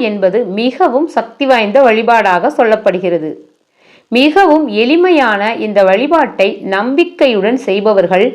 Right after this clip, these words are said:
வாழ்க்கையில் கண்டிப்பான முறையில் சுப காரியங்கள்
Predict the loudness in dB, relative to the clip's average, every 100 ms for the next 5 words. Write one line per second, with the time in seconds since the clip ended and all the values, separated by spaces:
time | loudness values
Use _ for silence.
0 | -8 -20 _ 0 2 2 0 -2 -2 -4
1 | -4 -4 -2 -4 0 0 0 0 2 2
2 | 2 -2 -6 -14 _ _ -2 2 2 2
3 | 2 2 0 -2 -2 -4